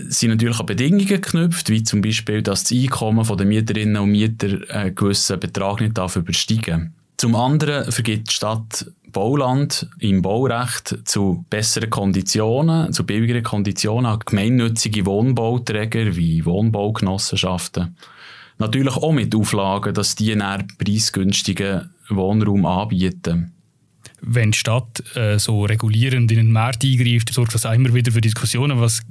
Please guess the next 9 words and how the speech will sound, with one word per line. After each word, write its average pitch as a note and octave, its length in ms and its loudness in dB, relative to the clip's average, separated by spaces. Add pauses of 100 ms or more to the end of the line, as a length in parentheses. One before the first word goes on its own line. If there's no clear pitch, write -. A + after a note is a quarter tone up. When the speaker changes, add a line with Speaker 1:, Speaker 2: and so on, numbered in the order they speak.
(120)
Speaker 2:
gibt's - 260 -4
im A#2 220 0
konkreten A#2+ 480 0
Fall A#2+ 240 0
in A2 80 2
der A2+ 320 0
Wohnbaupolitik A#2 1120 2
für A2+ 560 0
Konflikte? A2+ 720 -2